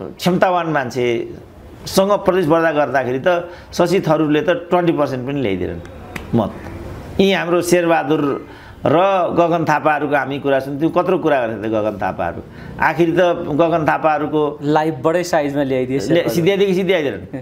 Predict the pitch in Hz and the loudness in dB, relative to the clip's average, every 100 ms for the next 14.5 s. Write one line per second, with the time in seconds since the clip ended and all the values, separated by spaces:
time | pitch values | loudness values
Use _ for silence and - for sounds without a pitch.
0 | - - - 165 165 220 170 220 220 233 | -14 -20 -4 -2 2 0 2 0 2 0
1 | 185 214 226 190 208 220 202 196 214 208 | 2 2 2 2 2 2 0 0 0 0
2 | 196 214 - 202 190 196 196 180 202 196 | -2 -4 -4 0 0 0 -2 0 -2 0
3 | 202 202 254 240 117 - - - - - | 0 2 2 0 0 -4 -18 -20 -20 -20
4 | - - - 208 220 214 233 220 226 240 | -20 -20 0 2 4 2 2 2 0 2
5 | 233 240 202 190 170 160 190 226 - - | 2 2 0 2 0 0 -2 -4 -14 -20
6 | - - 147 170 151 196 190 180 160 170 | -20 -2 0 2 2 0 0 0 0 -2
7 | 156 156 147 180 175 160 151 143 147 139 | 0 0 0 -2 -2 -2 -4 -2 -2 0
8 | 135 123 143 143 135 147 127 120 - 185 | 0 0 0 -2 -2 -2 -4 -6 -4 -6
9 | - - - - - - - - - - | -6 -18 -20 -20 -20 -20 -20 -20 -20 -18
10 | - - - - - - - - - - | -16 -14 -14 -14 -16 -16 -16 -14 -10 2
11 | 160 156 190 175 - 190 185 143 185 180 | 2 4 2 2 0 2 2 2 0 2
12 | 190 170 175 160 175 220 - 175 175 160 | 0 2 2 2 2 0 0 -2 0 -2
13 | 165 165 170 - 262 220 151 160 131 113 | 0 0 0 0 2 2 0 0 0 0
14 | 104 104 101 92 | -2 -4 -2 -2